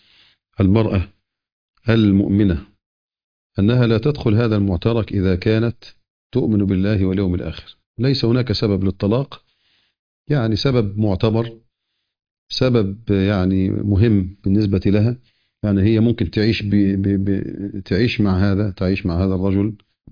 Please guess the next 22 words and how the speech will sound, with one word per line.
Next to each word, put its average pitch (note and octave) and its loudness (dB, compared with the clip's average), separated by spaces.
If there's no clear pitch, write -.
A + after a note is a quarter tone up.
ومع G2 0
وجود F#2+ 2
هذا G2 0
السبب، A2 -4
ما C#3 -2
فيش D3+ -4
مشكلة. B2+ -6
لكن A#2+ 2
لا C3+ 2
تستطيع - -2
أن G2 0
تعيش G2+ -2
معه F#2+ 0
أو F#2 -2
تكون G2 -2
في G2+ -2
ضيق G2 -2
أو G2 0
في F#2+ -4
ضنك G2 0
أو F#2+ -6
شيء، G#2+ -2